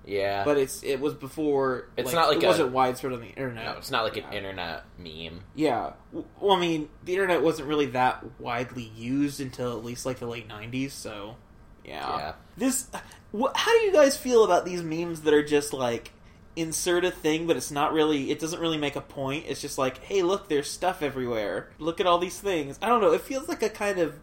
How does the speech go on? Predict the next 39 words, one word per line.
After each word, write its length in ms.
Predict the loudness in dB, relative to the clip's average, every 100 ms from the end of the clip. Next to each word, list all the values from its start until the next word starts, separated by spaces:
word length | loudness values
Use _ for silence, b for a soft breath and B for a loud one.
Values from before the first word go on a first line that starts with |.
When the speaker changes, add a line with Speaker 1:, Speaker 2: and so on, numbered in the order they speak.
| B B B -12 -6
Speaker 2:
a 40 |
really 280 | -2 0 0
basic 520 | 0 0 0 -2 -8
meme 400 | -6 -8 -6 -8
now 180 | -10 -8
that 140 | -8 -10
I 40 |
think 240 | -12 -14
about 280 | -12 -10 -8
it. 200 | -8 -8 -2
Speaker 1:
Well, 220 | 2 4
it's 180 | 2 0
a, 100 | -4 -4
an 160 | -4
old 340 | -2 -2 -2 -4
meme, 360 | -8 -8 -8
and 280 | -10 -10 -12 -16 -16
memes 320 | -14 -12 -14 -16
used 220 | -16 -16
to 60 | -10
be 80 |
Speaker 2:
I 20 | -6
Speaker 1:
basic. 400 | -4 -4 -4 -2
Speaker 2:
think 120 | -4
it's, 240 | -8 -12 -16
I 40 | -20
think 280 | -8 -4 -2
it 80 |
was 160 | -2 -4
two 160 | -6 -2
thousand 360 | 0 0 -6
seven. 420 | -6 -2 0 -2 -6
I 80 |
looked 220 | -4 -4 0
Speaker 1:
I'm 60 |
Speaker 2:
it 80 | 0
Speaker 1:
a 100 | 0
Speaker 2:
up. 100 | -2
Speaker 1:
memeologist. 920 | -4 -6 -4 -4 -6 -8 -8 -10 -18